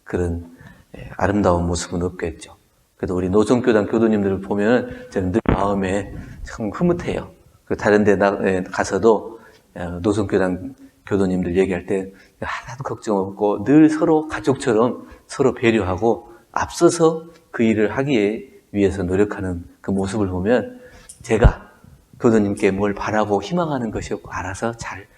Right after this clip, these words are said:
하시더라 이런 말씀을 하는데 그것이 이제 가족 같은 분위기로 서로 교도님들 간에 다른 사람의 어려움을 이해하고 챙기는 이런 마음이 있기 때문에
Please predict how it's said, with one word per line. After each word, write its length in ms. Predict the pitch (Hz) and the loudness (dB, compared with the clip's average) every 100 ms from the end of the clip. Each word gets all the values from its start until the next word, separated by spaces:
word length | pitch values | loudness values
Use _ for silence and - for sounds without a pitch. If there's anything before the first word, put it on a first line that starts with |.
| - | -20
하시더라 600 | - - - - 95 98 _ _ _ - | -12 -12 -8 -8 -8 -12 _ _ _ -8
이런 220 | 101 87 | -4 -4
말씀을 400 | 87 87 95 87 | -6 -8 -8 -6
하는데 400 | 87 90 98 95 - - | -6 -4 -4 -6 -18 -20
그것이 280 | - 127 104 | -6 -2 0
이제 100 | 92 | -2
가족 280 | 95 95 98 | -6 -4 -4
같은 300 | 95 90 90 | -6 -8 -10
분위기로 460 | 82 85 82 82 85 _ _ | -10 -8 -8 -10 -14 _ _
서로 280 | - 160 147 | -2 2 2
교도님들 480 | - 131 127 117 113 | 4 4 6 4 2
간에 480 | 110 107 185 196 - - - | 0 0 0 -4 -14 -20 -12
다른 300 | - 101 104 | 0 2 2
사람의 280 | 101 98 101 | 0 0 0
어려움을 560 | 101 110 107 156 190 196 - _ | 2 2 2 0 -2 -8 -18 _
이해하고 640 | 117 95 82 82 85 82 - _ - | -4 -2 -2 -4 -6 -10 -12 _ -8
챙기는 680 | 170 156 151 143 165 - - - _ | -4 -2 0 2 0 -4 -16 -20 _
이런 260 | 98 87 87 | -2 0 0
마음이 380 | 85 82 90 98 | -2 -2 0 0
있기 240 | 95 - | -2 -4
때문에 520 | 110 90 101 135 - | -4 -2 -2 -2 -6